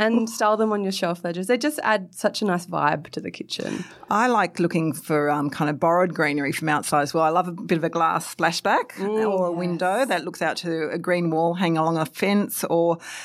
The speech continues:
Speaker 2: maybe consider getting, popping a big pot plant s-, sort of strategically placed outside the
Speaker 1: Yeah.
Speaker 2: window.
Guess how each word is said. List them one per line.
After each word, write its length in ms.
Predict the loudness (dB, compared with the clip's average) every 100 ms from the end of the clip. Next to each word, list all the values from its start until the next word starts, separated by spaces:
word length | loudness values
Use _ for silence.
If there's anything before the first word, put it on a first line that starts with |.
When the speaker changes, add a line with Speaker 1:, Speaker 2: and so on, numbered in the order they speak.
| -2
Speaker 2:
maybe 200 | 0 2
consider 320 | 0 0 0
getting, 300 | 2 2 0
popping 300 | -2 0 2
a 100 | 2
big 240 | 2 0 0
pot 180 | 0 2
plant 320 | 2 0 0
s-, 220 | -4 -4 -2
sort 320 | 0 0 0
of 100 | -4
strategically 680 | -2 -2 2 2 2 0 -2
placed 340 | 2 0 2
outside 340 | 0 0 0 0
the 40 | 2
Speaker 1:
Yeah. 100 | 2
Speaker 2:
window. 260 | 2 2